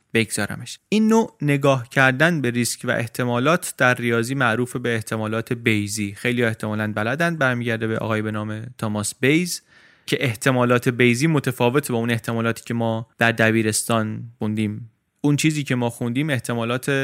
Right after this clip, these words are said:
بسامدگرا یا بسامد محور بوده در یک سیستم ساده‌ای که ما همهٔ این نتایج رو می‌دونیم، مثل سکه انداختن، مثل تاس، مثل کارت، کارت بازی اینا. ما البته اینجا دوباره بگم نمی‌خوایم به اون بنیاد ریاضیش بپردازیم.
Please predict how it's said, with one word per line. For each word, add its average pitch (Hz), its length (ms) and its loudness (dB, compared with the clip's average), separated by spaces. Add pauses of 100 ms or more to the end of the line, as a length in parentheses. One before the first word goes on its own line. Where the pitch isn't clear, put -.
(320)
بسامدگرا 117 1080 2
یا 110 100 0
بسامد 113 760 0
محور 117 500 2
بوده 101 420 -6 (140)
در 113 160 2
یک 123 140 -2
سیستم 117 420 -2
ساده‌ای 117 480 0
که 156 120 -4
ما 151 100 0
همهٔ 127 300 2
این 131 160 0
نتایج 123 460 2
رو 151 80 4
می‌دونیم، 120 420 2
مثل 113 220 -2
سکه 117 360 2
انداختن، 110 540 -2
مثل 110 280 -4
تاس، 120 540 0
مثل 117 260 -6
کارت، - 600 -2
کارت - 280 -8
بازی 113 360 -4
اینا. 107 320 -6 (160)
ما 156 140 4
البته 147 260 2
اینجا 135 460 2
دوباره 120 320 -4
بگم 110 260 -2
نمی‌خوایم 120 440 -2
به 107 80 -2
اون 107 540 -4
بنیاد 113 600 0
ریاضیش 113 720 0
بپردازیم. 104 800 -4